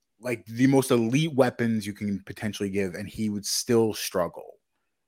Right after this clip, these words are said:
to run, like, a top five offense. I don't think he's ever gonna be a guy that can give you top five offense continually out, you know? So for me,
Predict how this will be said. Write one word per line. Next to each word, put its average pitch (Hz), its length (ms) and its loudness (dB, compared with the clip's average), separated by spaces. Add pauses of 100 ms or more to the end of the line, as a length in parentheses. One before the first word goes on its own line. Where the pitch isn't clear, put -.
(120)
to 98 540 -2
run, 101 340 -2
like, 92 220 -10
a 95 80 -8
top 92 340 -6
five - 240 -8
offense. - 680 -10
I 113 140 -4
don't 123 240 2
think 131 180 2
he's 117 200 -2
ever 123 300 0
gonna 123 200 2
be 113 160 2
a 107 60 2
guy 98 320 0
that 92 180 -8
can 92 220 -10
give 92 260 -12
you 92 260 -10 (400)
top 120 400 4
five 110 360 2
offense 95 520 -4
continually 98 760 -8
out, 87 340 -8 (180)
you 101 120 -14
know? 90 240 -14 (340)
So 123 260 8
for 120 220 0
me, 135 480 4